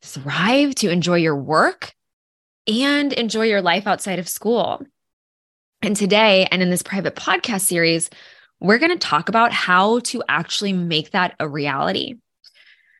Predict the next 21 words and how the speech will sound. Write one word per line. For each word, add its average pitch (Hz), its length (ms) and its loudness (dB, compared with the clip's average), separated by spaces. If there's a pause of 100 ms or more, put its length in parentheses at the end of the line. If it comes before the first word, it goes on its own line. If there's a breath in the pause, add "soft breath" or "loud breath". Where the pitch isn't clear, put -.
(140)
But 220 100 2
before 254 240 4
we 339 100 6
dive 240 220 4
in, 160 180 2
I 170 120 -2
do 190 200 -2
wanna 220 140 -2
share 156 580 0 (320)
a 185 120 -4
personal 233 500 -2
story 170 360 4
with 185 140 0
you 220 80 2
to 226 80 2
kind 330 200 -4
of 392 60 -6
set 208 200 0
the 214 60 -4
scene 185 500 0
for, 160 500 2